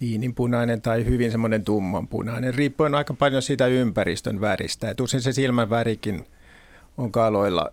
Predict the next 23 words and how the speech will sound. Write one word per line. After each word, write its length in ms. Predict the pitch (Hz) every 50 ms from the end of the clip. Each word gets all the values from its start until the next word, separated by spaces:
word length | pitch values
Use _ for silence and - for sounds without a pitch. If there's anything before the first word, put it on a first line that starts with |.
| - - -
sopeutunut 680 | - - 131 127 117 - 120 104 107 - 104 110 113 -
sit 180 | - - 110 -
siihen 260 | - 135 123 123 123
ympäristön 680 | 127 123 113 - 104 - 104 104 - - 113 101 98 98
väriin. 380 | 92 82 104 85 78 82 110
Tum-, 360 | - 117 117 113 113 117 - 117
tummissa 520 | - 151 147 147 143 131 - - 131 120
vesissä 580 | 117 123 123 117 135 131 127 - - 131 120 120 - -
ja, 200 | 139 123 113 - - - - - -
ja 220 | 127 120 107 104 113 - -
tämmöisissä 340 | - 127 120 120 117 - 123 -
kirkkaissa 680 | 135 131 120 110 - - - 110 110 - 113 110 110
vesissä 480 | 117 113 113 117 113 - - 117 120 - _ - -
särjet 540 | 120 - - 143 131 127 120 120 107 107
ovat 220 | 117 104 107 107 -
hyvin 300 | 139 131 120 120 110 104
kirkkaan 520 | - 123 117 110 - - - 127 120 110
punasilmäisiä, 800 | - 123 120 123 131 135 - 156 143 131 131 135 123 117 - 139 127
ja 60 | 117
sitten 240 | 135 123 113 110 -
taas 200 | 127 120 113 -
savisameissa 800 | 135 131 113 113 104 - 117 107 110 107 104 120 - - 123 110
ja 180 | 107 101 107